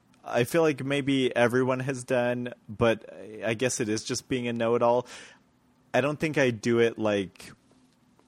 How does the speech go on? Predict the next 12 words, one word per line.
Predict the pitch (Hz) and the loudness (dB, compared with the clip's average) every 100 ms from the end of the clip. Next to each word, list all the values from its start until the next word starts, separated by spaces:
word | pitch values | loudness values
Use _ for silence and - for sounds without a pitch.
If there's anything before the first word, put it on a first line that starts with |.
| _ _ _ _ _ _ - - - | _ _ _ _ _ _ -20 -20 -14
real | 107 98 107 110 113 120 120 - | -8 -2 0 2 2 2 0 -4
mansplaining | 117 120 120 123 - - 127 123 123 | -6 -4 -4 -8 -12 -6 -4 -4 -4
would | 123 113 | -6 -4
be. | 131 123 123 | -2 0 0
Like, | 110 101 107 | 0 -2 -2
I | |
don't | 98 98 | -4 -6
say, | - 113 107 | -8 -8 -6
"Well, | 101 98 98 98 95 _ - | -4 -4 -4 -4 -6 _ -14
you | - | -10
know, | 101 98 | -10 -10
fucking | - 107 113 101 98 95 95 95 | -8 -8 -8 -8 -10 -12 -12 -16